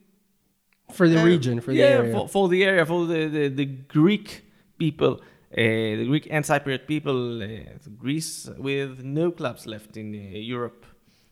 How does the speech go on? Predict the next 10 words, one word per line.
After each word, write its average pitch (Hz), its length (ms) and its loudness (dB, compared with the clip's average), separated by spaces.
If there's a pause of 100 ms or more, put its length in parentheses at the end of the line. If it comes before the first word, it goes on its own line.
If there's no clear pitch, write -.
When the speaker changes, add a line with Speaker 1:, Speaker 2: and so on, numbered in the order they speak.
(180)
Speaker 2:
uh, 110 440 -8
after 117 180 -8
the 110 120 -6
group 123 280 -10
stage. 98 340 -10
So, - 460 -16
yeah, 127 160 4 (100)
basically 131 440 -2
they 123 100 0
are 117 160 2